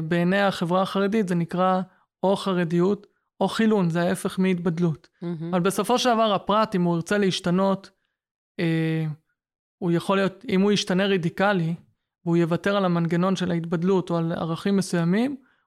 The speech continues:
Speaker 1: הוא ישלם על זה במחיר של מוסדות, אבל זה מבחירה שלו.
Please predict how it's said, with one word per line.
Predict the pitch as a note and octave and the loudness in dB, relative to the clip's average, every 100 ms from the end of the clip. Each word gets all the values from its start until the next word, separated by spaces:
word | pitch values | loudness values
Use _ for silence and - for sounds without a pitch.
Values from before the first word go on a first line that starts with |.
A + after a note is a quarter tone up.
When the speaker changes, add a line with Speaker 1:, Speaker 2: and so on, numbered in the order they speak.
| - | -6
Speaker 1:
הוא | E3+ | -4
ישלם | D#3+ F3+ F#3 G3+ | -2 0 0 2
על | F#3+ | 0
זה | |
במחיר | F3 F3 E3+ G3 | 0 0 -2 -2
של | F#3+ G3 | 0 2
מוסדות, | F#3+ F#3 A3 A#3+ - | 2 2 0 0 -2
אבל | G3+ E3+ | -8 -6
זה | D#3+ | -2
מבחירה | E3+ E3+ - F3 F3+ | -4 -4 -4 -2 -2
שלו. | F3+ E3 | -2 -10